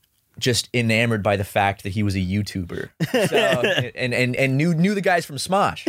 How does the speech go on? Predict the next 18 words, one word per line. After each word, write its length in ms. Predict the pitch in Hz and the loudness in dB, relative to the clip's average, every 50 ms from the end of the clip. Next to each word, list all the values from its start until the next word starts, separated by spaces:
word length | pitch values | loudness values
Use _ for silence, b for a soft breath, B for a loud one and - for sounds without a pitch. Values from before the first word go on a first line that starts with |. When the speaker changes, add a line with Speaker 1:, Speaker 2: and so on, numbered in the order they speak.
| - | -4
Speaker 2:
<laughs> 440 | - 269 226 185 - 208 190 165 139 | -2 0 0 2 2 0 -2 -2 -4
True. 160 | - - 196 202 - 185 156 | -4 -2 0 2 2 2 0
Speaker 1:
That, 40 | 120 | 2
no, 120 | 127 170 170 | 2 2 0
legit, 420 | 151 160 165 110 123 151 180 190 | 2 0 -2 0 0 0 0 2
like, 220 | 156 143 135 - - - _ - | 2 0 0 -2 -6 -20 _ -6
if 160 | 135 - - | -6 -2 0
I 160 | 107 117 127 | 2 2 4
was 360 | 143 143 143 131 - - - B B B B B B B | 4 2 0 0 -2 -6 -8 B B B B B B B
Speaker 2:
You 120 | 139 147 | -2 0
were 20 | |
Speaker 1:
in 60 | 156 165 | 2 2
Speaker 2:
recently 340 | 175 - 175 180 175 175 | 2 2 0 0 2 2
on, 160 | 170 170 165 160 | 2 2 0 0
like, 160 | 160 160 156 | 0 0 0
Ian's 380 | 143 143 151 151 156 160 151 | 0 0 0 2 2 2 0
stream. 680 | - - - - 139 151 160 160 135 104 92 85 78 120 | 0 -2 0 0 0 2 2 2 0 0 -2 -2 -4 -6
Speaker 1:
Yeah. 440 | 131 143 175 214 214 165 113 - | -4 -2 0 2 2 2 0 -2